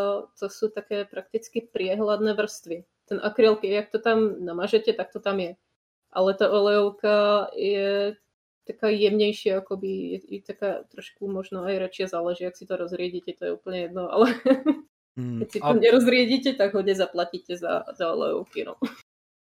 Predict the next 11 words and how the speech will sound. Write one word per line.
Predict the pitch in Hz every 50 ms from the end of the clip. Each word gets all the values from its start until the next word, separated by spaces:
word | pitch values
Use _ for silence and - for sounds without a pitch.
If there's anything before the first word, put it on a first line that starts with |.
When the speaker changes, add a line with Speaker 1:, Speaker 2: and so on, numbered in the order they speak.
| _ _ _ _ _
Speaker 3:
A | 135 135 139 139 143 135 - -
ještě | - 139 - - 185
bych | 175 170
se | - 190 180
zeptal, | 170 170 170 - 190 185 190 175 - - _ _ _ _
preferuješ | - 156 151 151 - 160 165 175 180 170 -
třeba | - - - 170 160 175 180 175 160 143 107 104 - _ _ _ _ _
jednodušší | - 120 117 120 135 131 135 131 123 - - 139 131
obrazy, | 127 117 120 120 120 110 107 107 110 123 160 202
nebo | 226 214 196 170 156 151
spíš | - - - _ _ - 135 123 120 - - - - - -